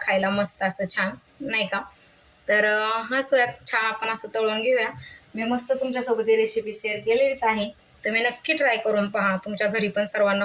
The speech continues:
खूप आवडेल. अ, मान्य आहे, असं सारखं तेलकट वगैरे पण खाणं चांगलं नाहीये, पण बाहेरच्या कंपेअर तरी आपण घरी जे बनवतो ते मी बोलेल की ते खरंच चांगलं, आपण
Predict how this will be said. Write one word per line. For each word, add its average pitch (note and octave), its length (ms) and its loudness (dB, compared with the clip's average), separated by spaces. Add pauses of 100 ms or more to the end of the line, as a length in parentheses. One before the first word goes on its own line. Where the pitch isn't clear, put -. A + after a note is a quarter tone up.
खूप C4+ 240 2
आवडेल. G3+ 300 2 (1000)
अ, G#3+ 80 -6 (380)
मान्य D4+ 320 4
आहे, F4 100 2
असं D#4 160 2
सारखं D4+ 260 2
तेलकट C4 340 2
वगैरे A#3+ 240 4
पण A#3+ 180 -2
खाणं A3 200 -2
चांगलं G3+ 340 2
नाहीये, G#3 320 0 (520)
पण C4+ 220 4
बाहेरच्या D#4 420 4
कंपेअर D#4 420 4
तरी D4 120 6
आपण C4+ 280 2
घरी B3 200 6
जे A#3+ 120 4
बनवतो A3 400 0
ते G#3+ 120 -2
मी A3+ 160 0
बोलेल G#3 340 2
की A3 60 0
ते G#3 180 0
खरंच B3 200 2
चांगलं, G3 380 0 (2250)
आपण C#4+ 220 -2